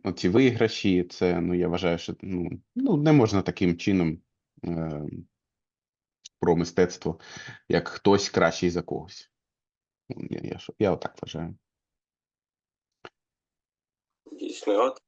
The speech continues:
Speaker 2: до цього моменту я зовсім такої думки не мав.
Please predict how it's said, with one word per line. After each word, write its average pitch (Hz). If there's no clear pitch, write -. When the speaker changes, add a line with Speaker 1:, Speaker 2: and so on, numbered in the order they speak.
Speaker 2:
до 107
цього 117
моменту 120
я 101
зовсім 101
такої 95
думки 92
не 92
мав. 113